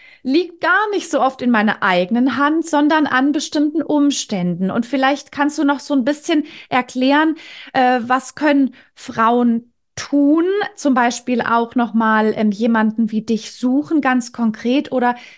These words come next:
gibt's da so Handlungsspielräume? Und wichtig war uns noch mal beiden herauszustellen, manche haben halt gar keine Handlungsspielräume. Also das ist immer so ein ganz schwieriges Feld. Aber was, was könnten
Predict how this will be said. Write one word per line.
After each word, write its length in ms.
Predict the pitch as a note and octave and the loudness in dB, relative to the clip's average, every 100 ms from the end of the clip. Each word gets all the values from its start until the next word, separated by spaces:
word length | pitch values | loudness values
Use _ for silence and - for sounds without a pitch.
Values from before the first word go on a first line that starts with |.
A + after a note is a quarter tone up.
| - | -6
gibt's 240 | C#4 - | -6 -4
da 160 | D4 C4+ | -2 0
so 240 | C4 A#3 | 0 0
Handlungsspielräume? 1080 | A#3 C4+ C#4+ D4+ C#4+ - D4 B3+ C#4 C#4+ C#4 | 0 2 2 0 0 0 0 2 2 2 2
Und 200 | A3 A#3+ | 2 0
wichtig 420 | A3 B3+ - C4 | 0 -4 -4 -4
war 220 | A#3 A#3 A#3 | 0 2 2
uns 200 | A#3+ B3 | -2 -2
noch 100 | B3 | 0
mal 140 | A#3 | 2
beiden 360 | A3 G#3+ A#3+ A#3 | 2 2 2 2
herauszustellen, 1000 | G#3+ G3 A3 - C4 - - A#3 A#3+ A#3 - - - | 0 0 -2 -4 -8 -6 -2 2 0 -2 -10 -20 -4
manche 420 | G#3 A3 A3+ A#3+ | 0 0 0 0
haben 320 | A3+ C#4 C4+ | 2 2 2
halt 240 | F#3+ E3+ - - | 0 -2 -8 0
gar 220 | G3 B3 | 2 2
keine 260 | C4+ A#3 G3+ | 2 2 2
Handlungsspielräume. 1000 | F#3+ E3+ F#3+ E3 - F#3+ E3 E3 F3 F#3 | 0 0 -2 -4 -4 -2 0 2 2 0
Also 180 | A3 | 0
das 160 | B3 C#4 | 0 -2
ist 120 | F4+ | -2
immer 180 | D#4 D#4+ | 0 0
so 80 | D4+ | 2
ein 80 | D#4 | 2
ganz 260 | D4 D#4+ | 2 0
schwieriges 480 | - D4+ C#4+ B3 A3+ | 0 2 2 0 -4
Feld. 380 | - B3+ D#4+ F4 | -2 0 0 0
Aber 340 | - D4+ D#4 D4 - - | 0 2 2 0 -10 -6
was, 380 | A#3+ E4 - C4 B3 | -4 -4 -6 -6 -2
was 300 | E4 - - | -2 -4 -4
könnten 580 | D4+ D#4 F#4 E4+ D#4+ | 0 0 0 0 0